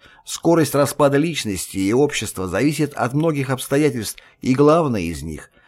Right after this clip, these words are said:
насколько упорно общество или личность отказываются изменяться.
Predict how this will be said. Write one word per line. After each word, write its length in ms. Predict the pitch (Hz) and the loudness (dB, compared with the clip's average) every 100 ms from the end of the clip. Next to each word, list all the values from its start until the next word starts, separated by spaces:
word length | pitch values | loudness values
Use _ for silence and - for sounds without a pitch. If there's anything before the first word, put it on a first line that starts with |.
| _ - | _ -4
насколько 520 | 113 - 170 156 131 | -4 0 0 0 0
упорно 460 | 131 147 135 127 | -2 2 2 4
общество 560 | 139 160 - 98 - 92 | 2 2 -4 -6 -6 -4
или 200 | 95 107 | -2 0
личность 540 | 123 131 - 101 - - | 0 -2 -4 -6 -8 -6
отказываются 800 | 107 107 143 123 120 104 - 92 | -6 -2 -2 0 -2 -4 -6 -8
изменяться. 880 | - 98 90 87 76 67 - 50 | -8 -10 -6 -6 -6 -8 -14 -18